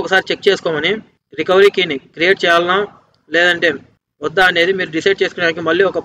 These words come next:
పాపప్ ఇస్తుంది. పాస్వర్డ్ అడుగుతుంది. పాస్వర్డ్ type చేసిన తర్వాత మీకు ఇక్కడ చూడండి, నేను ఇక్కడ blur చేశాను, ఇలా మీకు పాస్వర్డ్ కీ అనేది వస్తుంది. Recovery key చూడండి set అయింది. ట్వంటీ ఎయిట్ characters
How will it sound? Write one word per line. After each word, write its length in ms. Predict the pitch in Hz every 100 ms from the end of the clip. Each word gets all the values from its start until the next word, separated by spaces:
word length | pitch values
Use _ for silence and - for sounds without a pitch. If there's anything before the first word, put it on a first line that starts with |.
| 160
పాపప్ 320 | 165 180 170
ఇస్తుంది. 360 | 143 160 151 190 214 _ _ _ -
పాస్వర్డ్ 340 | 151 160 180 165
అడుగుతుంది. 380 | 156 160 165 208 - _
పాస్వర్డ్ 320 | 160 160 196 185
type 180 | 175 -
చేసిన 180 | - 165
తర్వాత 280 | 151 147 143 180 202 _ _ _ -
మీకు 140 | 175 185
ఇక్కడ 140 | 190 165
చూడండి, 360 | 196 208 165 196 214 _ _ _ -
నేను 160 | 165 180 170
ఇక్కడ 160 | 170 160 - _ -
blur 200 | 160 180
చేశాను, 360 | 196 165 151 190 233 _ _ _ -
ఇలా 140 | 170 185
మీకు 200 | 185 160 143 - _ _ _ 160
పాస్వర్డ్ 400 | 175 - 196 196
కీ 60 | 185 185
అనేది 220 | 180 175
వస్తుంది. 340 | 156 165 147 165 202 - _ _ -
Recovery 300 | 160 185 196 196
key 80 | 175 165
చూడండి 280 | 165 165 180
set 180 | 175 185
అయింది. 240 | 170 160 196 - - _ _
ట్వంటీ 200 | 160 170 202
ఎయిట్ 140 | 202 -
characters 420 | 180 185 185 165